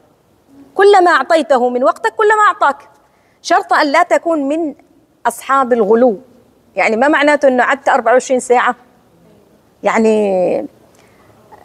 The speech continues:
لا أنت مع الناس ولا أنت مع، يعني لا أنت مع الأحياء ولا أنت مع الأموات، لا، ما هي هذه الفكرة. ولكن في فرق لما شخص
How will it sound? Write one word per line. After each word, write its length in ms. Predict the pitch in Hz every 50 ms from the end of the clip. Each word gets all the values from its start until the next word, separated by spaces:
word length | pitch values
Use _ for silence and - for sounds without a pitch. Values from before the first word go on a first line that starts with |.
| - - - _ _ _ _ _ _ -
لا 200 | - 214 262 269
أنت 180 | 294 294 285 320
مع 220 | 285 277 240 226
الناس 720 | 269 262 254 262 269 262 254 254 247 - - - - - - _ _ _ -
ولا 220 | - 214 247 269
أنت 160 | 285 285 -
مع، 280 | 277 269 277 240 220 247
يعني 480 | 226 220 254 240 220 254 240 240 226 233
لا 120 | 277 311
أنت 140 | 320 294 349
مع 140 | 311 320 302
الأحياء 460 | 294 285 - 277 294 320 302 269 269
ولا 140 | 269 262 254
أنت 180 | 277 277 -
مع 200 | 262 277 254 226
الأموات، 520 | 254 254 254 240 233 226 226 214 220 - 285
لا، 200 | 302 208 - -
ما 120 | 262 311
هي 180 | 359 381 349 339
هذه 180 | 269 254 214
الفكرة. 380 | 196 - - 196 - - 175 - _ _ _ _ _ _ _ _ _ _ _ _ _ _ -
ولكن 320 | 196 202 220 - 247 233
في 160 | 196 277 302
فرق 360 | - - 262 277 302 - - - _ _ _ _ _ _ _ _ _ _ _ -
لما 300 | 196 202 202 202 196 196
شخص 540 | - - 302 - - - - - - -